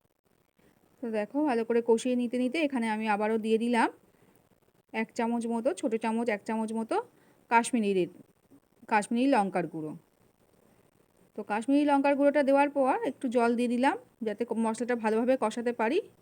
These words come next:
এই কাশ্মীরি লাল লঙ্কার গুঁড়োটা দিলে কালারটা সুন্দর আসবে, সেই জন্য দিলাম, তোমরা চাইলে স্কিপ করে দিতে পারো।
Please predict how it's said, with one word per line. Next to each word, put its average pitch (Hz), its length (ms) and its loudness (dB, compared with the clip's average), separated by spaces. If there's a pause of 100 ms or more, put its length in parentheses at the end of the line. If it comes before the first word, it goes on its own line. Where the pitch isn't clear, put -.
(560)
এই 277 100 0
কাশ্মীরি 285 520 4
লাল 247 220 2
লঙ্কার 262 320 2
গুঁড়োটা 262 280 2
দিলে 262 280 0 (360)
কালারটা 233 360 2
সুন্দর 254 280 2
আসবে, 294 200 2
সেই 285 200 4
জন্য 226 220 2
দিলাম, 226 320 -2 (220)
তোমরা 240 360 -2
চাইলে 233 320 -2
স্কিপ 240 320 -4
করে 185 180 -2
দিতে 170 220 -6
পারো। 165 260 -12